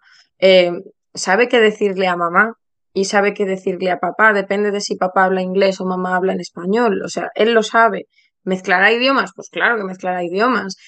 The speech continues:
y que, mm, no solo mezcle, eh, en una misma frase distintas palabras, sino que una pa-, propia palabra, una sola palabra, le dé un se-, sentido distinto. Pero esto es algo en realidad bueno, habría que alegrarse porque pasa esto,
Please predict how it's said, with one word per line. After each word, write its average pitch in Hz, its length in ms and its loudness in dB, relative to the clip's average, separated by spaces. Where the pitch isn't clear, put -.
y 202 140 2
que, 190 420 6
mm, 190 300 0
no 202 140 2
solo 220 220 4
mezcle, 208 480 0
eh, 190 340 4
en 196 160 4
una 202 200 4
misma 196 280 2
frase 196 300 -2
distintas 190 420 -4
palabras, 190 580 -2
sino 196 260 -6
que 180 220 -4
una 226 340 2
pa-, - 200 -8
propia 196 300 0
palabra, 202 520 2
una 190 240 0
sola 196 240 -2
palabra, 202 420 0
le 208 220 6
dé 220 160 8
un 247 100 4
se-, 226 140 -4
sentido 208 500 2
distinto. 196 680 -2
Pero 196 180 2
esto 214 180 0
es 285 80 0
algo 285 220 4
en 220 80 0
realidad 180 460 0
bueno, 233 300 2
habría 196 340 2
que 247 140 0
alegrarse 202 640 0
porque 190 300 -4
pasa 190 340 -2
esto, 240 400 -6